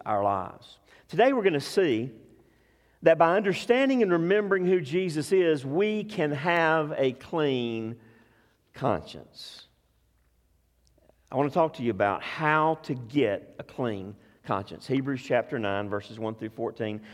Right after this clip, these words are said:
The takeaway truth from these fourteen verses is this: only the blood of Jesus is sufficient to forever remove our guilt and cleanse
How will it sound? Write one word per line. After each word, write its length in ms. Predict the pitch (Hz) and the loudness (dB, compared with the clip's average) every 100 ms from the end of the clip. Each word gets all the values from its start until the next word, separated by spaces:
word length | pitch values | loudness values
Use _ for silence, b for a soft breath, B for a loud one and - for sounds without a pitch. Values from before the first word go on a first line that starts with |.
| B | B
The 80 | - | -10
takeaway 580 | - 190 208 185 160 127 | 0 0 2 0 0 -2
truth 300 | - 139 127 | -2 -2 -2
from 220 | 127 113 | -6 -4
these 200 | 135 135 | -2 -4
fourteen 460 | - 127 - 127 120 | -4 -4 -4 -6 -2
verses 400 | 120 117 110 104 | -2 -2 -10 -14
is 180 | 110 | -10
this: 300 | 113 117 104 - B B B | -2 -2 -2 -10 B B B
only 840 | 156 170 247 240 175 117 104 101 113 | 2 4 4 2 0 0 -2 -6 -8
the 100 | 123 | -4
blood 280 | 123 135 120 | 0 2 2
of 100 | 113 | 0
Jesus 760 | 101 120 110 92 76 - - - _ _ _ _ _ | -6 -6 -6 -8 -16 -18 -20 -20 _ _ _ _ _
is 120 | 147 139 | -2 0
sufficient 600 | 143 - 160 - 120 - | -6 -4 -4 -2 -6 -8
to 60 | |
forever 680 | 117 120 110 147 190 202 220 | -6 -4 -2 2 4 6 4
remove 480 | 208 180 160 165 160 | 4 2 2 2 4
our 160 | 143 131 | 2 0
guilt 440 | 113 117 107 - B B | 0 0 0 -2 B B
and 280 | 117 107 107 | -4 -4 -6
cleanse 960 | - 175 156 110 95 98 101 101 - | -2 0 2 0 -2 -4 -6 -8 -12